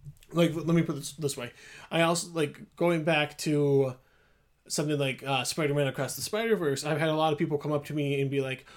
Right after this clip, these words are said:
"Why didn't the film come out and say that Gwen, Gwen, uh, Spider-Gwen was trans?" And I'm like, "Where'd you get that from? That's not in this film at all. That's not the text of this film. That's you reading something into it.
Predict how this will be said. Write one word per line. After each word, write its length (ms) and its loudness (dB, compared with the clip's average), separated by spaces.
"Why 260 2
didn't 160 0
the 80 -4
film 320 0
come 160 -4
out 180 -2
and 140 -4
say 480 -4
that 220 -2
Gwen, 180 -4
Gwen, 680 -2
uh, 100 -2
Spider-Gwen 480 0
was 120 -2
trans?" 360 -4
And 60 -8
I'm 60 -2
like, 160 -2
"Where'd 240 0
you 60 -4
get 100 -4
that 240 -2
from? 160 -4
That's 160 -4
not 160 0
in 60 0
this 120 2
film 240 0
at 80 2
all. 220 0
That's 180 -2
not 140 -2
the 80 -4
text 340 -4
of 80 0
this 160 2
film. 300 0
That's 180 0
you 240 2
reading 380 0
something 420 -2
into 360 2
it. 280 -12